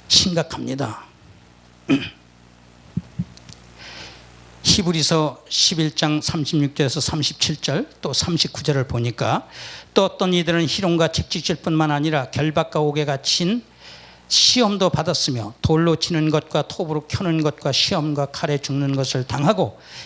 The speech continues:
양과 염소의 가죽을 입고 유리하여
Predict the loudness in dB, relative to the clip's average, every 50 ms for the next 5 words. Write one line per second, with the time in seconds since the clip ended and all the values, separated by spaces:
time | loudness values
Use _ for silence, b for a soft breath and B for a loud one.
0 | B 0 2 2 2 2 2 4 4 2 2 2 0 0 0 0 0 0 0 0
1 | 0 0 0 -4 -2 -2 -2 -2 -2 0 0 -2 -4 -2 -2 -2 -2 -2 -6 -4
2 | -2 0 0 2 2 2 2 2 2 0 -2 -4 -6